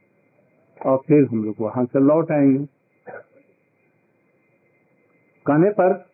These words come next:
<clears throat> यशोदा मैया ने कुछ नहीं कहा। सखा लोग भी बड़े उत्साहित होकर के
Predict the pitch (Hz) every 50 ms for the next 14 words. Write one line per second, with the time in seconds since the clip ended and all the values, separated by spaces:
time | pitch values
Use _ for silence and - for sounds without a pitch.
0 | _ _ _ _ - 170 - - - - 165 - 135 139 - - - _ _ _
1 | _ _ _ _ _ _ _ _ _ _ _ _ _ _ _ _ _ _ _ _
2 | _ _ _ _ _ _ _ _ _ _ _ _ _ _ _ _ _ _ _ _
3 | _ _ _ _ _ _ _ _ _ _ _ _ _ _ _ _ _ _ _ _
4 | _ _ _ _ _ _ _ _ _ _ _ _ _ _ _ _ - - 247 -
5 | - - 180 180 185 190 190 185 180 175 185 185 185 175 175 185 202 208 - _
6 | _ _ _ _ _ _ - - 131 - - 135 131 127 131 127 127 127 123 127
7 | 127 127 - - - _ _ _ _ _ _ _ _ _ _ _ _ _ _ _
8 | _ _ _ - 190 196 190 196 202 208 214 214 208 208 202 208 202 196 175 139
9 | 107 - _ _ _ _ _ _ _ _ _ _ _ _ _ _ _ _ _ _
10 | _ _ _ _ _ _ - - 147 165 180 208 202 196 190 - - 185 170 175
11 | 190 202 196 208 185 180 180 180 160 147 - - 135